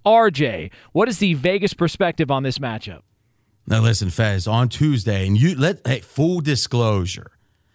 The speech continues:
Speaker 2: Steve Fezzik has been killing it on his Tuesday early release. You, you've been right about the picks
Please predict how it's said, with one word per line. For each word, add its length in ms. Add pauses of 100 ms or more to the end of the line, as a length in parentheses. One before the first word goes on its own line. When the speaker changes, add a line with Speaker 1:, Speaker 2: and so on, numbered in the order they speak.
(200)
Speaker 2:
Steve 440
Fezzik 420
has 240
been 260
killing 640
it 240 (440)
on 200
his 180
Tuesday 800
early 380
release. 680 (840)
You, 340
you've 220
been 180
right 420 (640)
about 340
the 100
picks 560